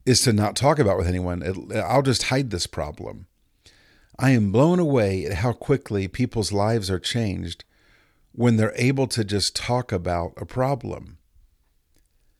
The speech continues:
Now, he told me that in his club ball, he scores goals on a regular basis, multiple goals a game. But he said, "I haven't scored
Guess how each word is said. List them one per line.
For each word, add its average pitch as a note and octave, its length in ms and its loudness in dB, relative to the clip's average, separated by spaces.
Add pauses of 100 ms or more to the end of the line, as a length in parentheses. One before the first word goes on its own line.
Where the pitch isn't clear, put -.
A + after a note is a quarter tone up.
(760)
Now, A2 460 0 (400)
he C3+ 200 -2
told F3+ 340 2
me G#2 280 0
that G#2 220 -2
in A#2+ 180 0
his G#2+ 320 2
club D3 440 -2
ball, G2 380 -2
he A2 200 0
scores C#3 540 0
goals A2+ 500 0
on G2+ 140 -4
a F#2 100 -2
regular G#2 500 0
basis, E2+ 640 -6
multiple A#2+ 580 -2
goals F#2+ 380 -4
a F2 80 -6
game. E2 440 -10 (800)
But A2 100 -2
he A2 60 2
said, A2 200 2
"I G#2 80 4
haven't A#2+ 400 2
scored G2 760 -4